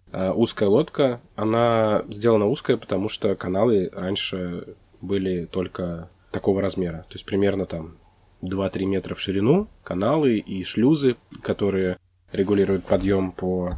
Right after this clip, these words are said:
э, реке или по каналу. И до сих пор это так в середине страны. То есть,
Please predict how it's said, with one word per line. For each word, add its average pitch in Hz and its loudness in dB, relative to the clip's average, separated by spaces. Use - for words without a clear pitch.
э, 90 -6
реке 92 -2
или 90 -2
по 92 -10
каналу. 95 -2
И 101 -4
до 98 -10
сих - -6
пор 113 8
это 90 -2
так 120 4
в - -8
середине 101 0
страны. 107 0
То 113 -2
есть, - -4